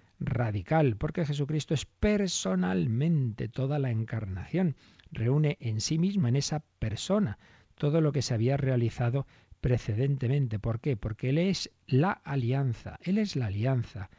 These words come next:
es a la vez, eh, los dos extremos, Dios y hombre. Él es el esposo, es a la vez el esposo y la esposa, porque en su persona divina se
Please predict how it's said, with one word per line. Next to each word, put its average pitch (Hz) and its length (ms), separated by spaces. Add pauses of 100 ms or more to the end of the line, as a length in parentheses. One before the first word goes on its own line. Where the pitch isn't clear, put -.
(340)
es - 240
a - 20
la 107 140
vez, 110 320 (240)
eh, 110 300
los 104 220
dos 110 200
extremos, 113 500
Dios 120 300
y - 20
hombre. 131 300
Él 165 120
es 202 200 (100)
el 220 320 (160)
esposo, 127 720 (320)
es 127 220
a - 20
la 107 120
vez 113 120
el 139 100
esposo 127 400
y 165 40
la 156 100
esposa, 131 520 (360)
porque 120 260
en 113 80
su 117 160
persona 123 420
divina 120 360
se - 400